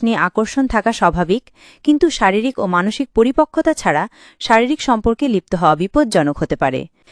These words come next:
আমেরিকান গবেষণায় দেখা যায়, উন্নত দেশের তরুণরা ষোলো বছর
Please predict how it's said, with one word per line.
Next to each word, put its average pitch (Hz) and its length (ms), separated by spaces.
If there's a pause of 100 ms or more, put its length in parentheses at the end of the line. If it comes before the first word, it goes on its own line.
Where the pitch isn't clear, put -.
(220)
আমেরিকান 302 520
গবেষণায় 208 460
দেখা 160 260
যায়, 165 140 (320)
উন্নত 294 340 (140)
দেশের 285 300
তরুণরা 202 420 (360)
ষোলো 311 340
বছর 320 260